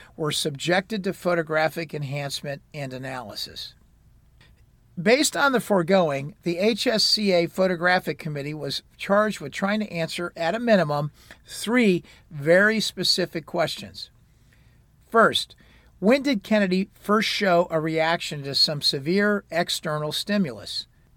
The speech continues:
Second, when did Conley first show a reaction to some severe external stimulus? And third, was the relative alignment of Kennedy and Conley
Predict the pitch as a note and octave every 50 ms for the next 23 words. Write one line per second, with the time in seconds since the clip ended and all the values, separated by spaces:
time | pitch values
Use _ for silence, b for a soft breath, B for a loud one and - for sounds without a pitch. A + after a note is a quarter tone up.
0 | _ _ _ - - - - - - - - - - b b b b b b b
1 | b b b b b _ F3 E3+ G3 B3+ D4 D#4 C#4 C#4+ A#3+ - - - - G3+
2 | B3 C#4 C#4+ B3+ G3 C#3+ A#2+ G#2+ - _ _ _ - - - - G3+ G3 F3+ -
3 | - - F#3+ F3+ D#3+ D#3 D3 C#3+ C#3+ D3+ D3 D3+ D3+ D3+ D3+ - - - C#3 C3+
4 | C3 - - D3+ C3+ - - - D#3+ D#3+ D3+ D3 C#3+ - - - E3 D3+ C#3+ E3
5 | E3+ D#3+ C3+ A#2 A#2 - _ - D3+ C#3+ - - - D#3+ C#3+ C#3 B2 A2+ - -
6 | - C#3+ C3 A#2+ G#2+ F2 - - - - - b b b b b b b b b
7 | b b _ _ - E3+ D#3 - - C4+ D4 C#4 G3+ B2+ G2+ - b b b b
8 | b b b b b _ D#3+ D#3+ F#3 G#3+ A#3 B3+ C4+ C#4 A#3 - - G3+ E3 D#3
9 | D#3 D#3+ F#3 G#3 A3+ G#3 - A#3+ A3+ G3+ F#3 F3 E3+ E3 E3 E3+ F3+ F#3 F#3 G3
10 | F#3 - C#3+ B2 - - - F#3+ G3+ G#3+ A3 A3+ A#3 A3+ G#3 G3+ - - F3+ E3+
11 | E3+ E3+ E3 F3 F3 E3